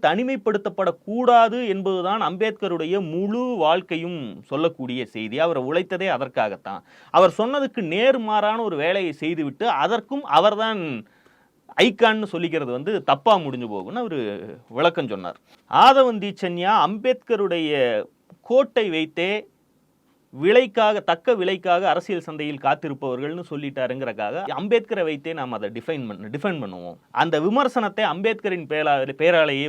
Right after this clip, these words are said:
உடைப்போம் அப்படிங்கிறது தான் ரஞ்சித் முயற்சி செய்யக்கூடியது. அவர் என்ன சொல்றாருன்னா, அம்பேத்கருடன் யாருமே இல்லை, அம்பேத்கரும் இப்படி தனியா தானே இருந்தார்,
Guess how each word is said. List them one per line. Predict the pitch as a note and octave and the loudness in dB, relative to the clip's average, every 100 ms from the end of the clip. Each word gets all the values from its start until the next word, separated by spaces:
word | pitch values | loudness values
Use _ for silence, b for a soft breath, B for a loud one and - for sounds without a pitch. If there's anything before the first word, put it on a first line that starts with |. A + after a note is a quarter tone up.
| A#2+ C3 | -4 -4
உடைப்போம் | C#3+ C#3 A2+ F#2+ _ - | -4 -4 -6 -6 _ -2
அப்படிங்கிறது | D3 D3 E3+ D#3+ C3 A#2 | 0 0 -2 0 -2 -2
தான் | F3+ F#3 A2+ E2 - _ _ _ _ A#2 | -4 -4 -4 -8 -12 _ _ _ _ -2
ரஞ்சித் | F#3 G#3 - | 0 0 -4
முயற்சி | C3 E3 E3 C#3+ | -4 -4 -4 -8
செய்யக்கூடியது. | A#2 G2+ F#2+ E2+ - b b | -8 -8 -14 -16 -18 b b
அவர் | - F3+ | 0 2
என்ன | A3+ A#3+ | 2 -2
சொல்றாருன்னா, | G3 E3+ D#3 G#3 D3+ | 0 2 2 0 0
அம்பேத்கருடன் | G3 A3+ A#3 - E3 D#3+ | 0 2 2 2 -4 -4
யாருமே | E3 B2+ D#3 D3+ D#3+ C3 | -2 0 0 -2 -8 -6
இல்லை, | A2 G2 F#2 - | -6 -8 -10 -6
அம்பேத்கரும் | G3 B3+ B3+ B3 | 2 2 2 -6
இப்படி | F3 D#3 | -6 -6
தனியா | C3+ E3 F3+ | -4 -2 -2
தானே | D#3 D#3 | -2 -4
இருந்தார், | G#2+ F#2+ F#2+ | -6 -6 -8